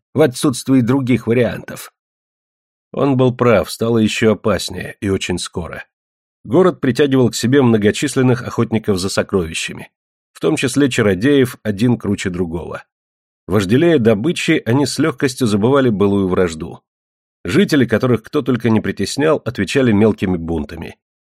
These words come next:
Близнецы самонадеянно гнули свою линию, никак не пытаясь остановить рост насилия.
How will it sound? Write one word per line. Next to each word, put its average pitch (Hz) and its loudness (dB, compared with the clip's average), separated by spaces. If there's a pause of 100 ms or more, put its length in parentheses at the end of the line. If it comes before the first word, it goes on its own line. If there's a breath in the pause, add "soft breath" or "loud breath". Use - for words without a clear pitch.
(140)
Близнецы 120 2
самонадеянно 135 2
гнули 131 2
свою 120 2
линию, 98 2
никак 110 -2
не 98 0
пытаясь 120 -2
остановить 107 -4
рост - -8
насилия. 80 -8